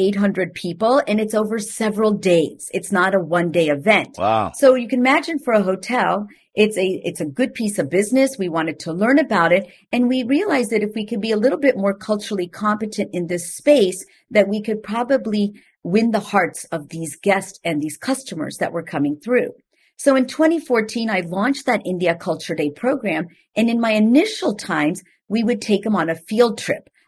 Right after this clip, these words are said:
Speaker 1: I would take 'em to the Indian grocery store, the class. I would take 'em to an Indian restaurant.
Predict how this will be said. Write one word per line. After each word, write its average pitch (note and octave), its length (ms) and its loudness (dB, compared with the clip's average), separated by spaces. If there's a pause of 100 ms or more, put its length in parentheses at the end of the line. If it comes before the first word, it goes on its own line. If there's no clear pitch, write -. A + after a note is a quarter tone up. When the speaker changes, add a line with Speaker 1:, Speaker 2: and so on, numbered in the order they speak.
Speaker 1:
I F3+ 120 2
would F#3 140 -4
take G3 220 -4
'em F3 120 -6
to F3+ 120 -6
the E3 120 -4
Indian F#3+ 320 -4
grocery C#4 400 2
store, F3 300 -4
the D3 80 -8
class. C#3+ 400 -8
I E3+ 80 -2
would E3 160 -8
take F3+ 180 -6
'em F3+ 100 -6
to G3 120 -8
an D#3 100 -6
Indian F#3+ 300 -2
restaurant. G#3+ 580 -2